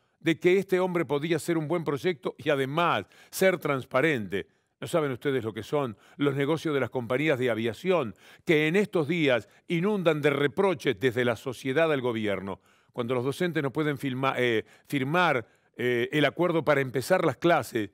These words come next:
ya tenemos un atraso enorme. Lo primero que le dicen al gobierno es, "Pero ¿cómo? Ustedes que estaban dispuestos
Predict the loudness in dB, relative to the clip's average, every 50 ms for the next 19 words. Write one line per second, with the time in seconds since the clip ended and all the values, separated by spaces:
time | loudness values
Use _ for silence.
0 | _ _ -6 -4 -4 -2 0 -2 -2 -2 -4 -4 -4 -2 -2 -2 0 2 0 0
1 | 0 0 -4 -4 -4 -2 -4 -2 0 0 0 0 -2 -2 -6 -8 -8 _ _ _
2 | _ _ -6 -4 -2 0 0 2 2 2 2 2 2 2 0 0 0 0 0 2
3 | 2 2 2 2 2 2 2 2 0 2 2 0 0 -2 _ _ _ _ _ _
4 | _ -10 -10 -6 -2 -2 -2 -2 -2 -6 -6 -4 -2 -2 0 -2 -2 -4 -4 -2
5 | 0 0 2 0 -2 -4 -6 -4 -2 -2 -2 -2 -2 -2 -2 -2